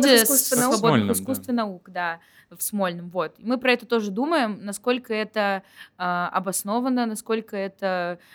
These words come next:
Speaker 1: будущее или это просто альтернативный вариант. Вы об этом когда-то задумывались?
Speaker 3: А если говорить про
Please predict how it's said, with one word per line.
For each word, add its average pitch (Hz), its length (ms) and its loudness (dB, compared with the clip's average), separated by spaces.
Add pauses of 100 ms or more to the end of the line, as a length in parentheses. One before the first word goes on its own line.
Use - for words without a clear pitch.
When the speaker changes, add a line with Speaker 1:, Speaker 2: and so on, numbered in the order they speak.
(120)
Speaker 1:
будущее 214 880 0
или 202 300 -6
это 190 340 -2
просто 185 320 -8
альтернативный 185 720 -6
вариант. 175 400 -10 (160)
Вы 160 800 -10
об 180 120 0
этом 180 220 -8
когда-то 175 360 -8
задумывались? 208 720 -4 (440)
Speaker 3:
А 110 260 0
если 120 320 -4
говорить 110 380 -4
про 101 420 -2